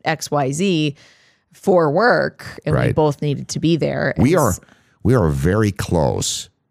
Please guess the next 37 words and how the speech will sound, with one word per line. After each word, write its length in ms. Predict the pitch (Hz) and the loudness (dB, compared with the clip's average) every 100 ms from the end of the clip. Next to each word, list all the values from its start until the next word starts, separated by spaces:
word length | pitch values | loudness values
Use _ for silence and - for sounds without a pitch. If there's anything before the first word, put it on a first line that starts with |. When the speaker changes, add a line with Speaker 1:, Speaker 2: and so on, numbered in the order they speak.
| _ _ _ _ _ _ _ _ _ _ _ _ _ - | _ _ _ _ _ _ _ _ _ _ _ _ _ -8
Speaker 2:
to 120 | - | -2
be, 600 | 71 80 76 69 65 60 - _ _ _ _ _ - - | 2 2 2 2 2 0 -6 _ _ _ _ _ -12 -8
well, 200 | 113 117 | -6 -4
'cause 180 | - 143 | 0 0
honestly, 520 | 156 269 262 110 78 - - | 0 -2 -2 -2 -2 -6 -8
it's 120 | - | -4
not 140 | 156 127 | -2 0
like 160 | 131 | 0
you 80 | 104 | 0
have 80 | 104 | 0
to 60 | 98 | 0
have 120 | 98 | 0
somebody 280 | 107 98 87 | 0 2 2
all 180 | 82 | 2
night. 260 | 80 95 80 - - - | 2 2 0 -4 -12 -4
I 140 | 123 | -2
would 180 | 170 160 | 0 2
like 280 | 95 92 87 | 2 0 0
to 100 | 85 | 0
be 160 | 85 | 2
able 160 | 87 82 | 2 0
to 120 | 73 | 0
just, 280 | 73 82 - - | 0 0 -2 -6
uh, 100 | 85 - | -6 0
more 320 | 101 117 104 | 2 2 2
often, 400 | 95 101 - 67 | 2 0 0 0
and 160 | 76 69 | 2 2
I 120 | 82 | 0
guarantee 380 | 73 95 95 90 | 0 0 2 2
you 80 | |
most 240 | 73 76 - | 2 0 0
couples 360 | 82 67 67 | -2 0 -2
are 40 | 60 | 0
gonna 180 | 65 64 | 0 0
agree 280 | 58 65 | 0 0
with 140 | 62 53 | 0 -2
this 360 | - - - | -6 -8 -10